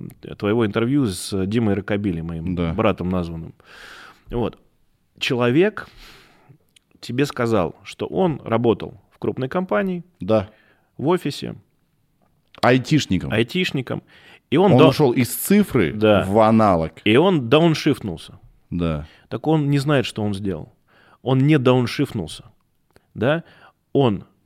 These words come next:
Speaker 1: охрененно апшифтнулся, потому что он приобрел другую профессию. Он стал предпринимателем. Теперь он отвечает за людей, отвечает перед ними,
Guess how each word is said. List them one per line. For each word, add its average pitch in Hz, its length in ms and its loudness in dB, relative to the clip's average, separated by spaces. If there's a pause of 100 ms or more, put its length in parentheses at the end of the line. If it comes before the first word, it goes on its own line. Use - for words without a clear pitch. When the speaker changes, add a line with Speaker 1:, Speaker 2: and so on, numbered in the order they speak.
(380)
Speaker 1:
охрененно 139 560 0
апшифтнулся, - 840 -4
потому 131 300 -6
что - 280 -12
он 135 200 -2
приобрел 127 640 0 (340)
другую 113 540 2
профессию. 120 600 -2 (600)
Он 123 140 0
стал 131 260 0
предпринимателем. 131 880 -2
Теперь 123 260 -4
он 120 60 -4
отвечает 117 540 -4
за 101 320 -2 (420)
людей, 113 540 2
отвечает 147 640 -2
перед 110 200 0
ними, 101 320 0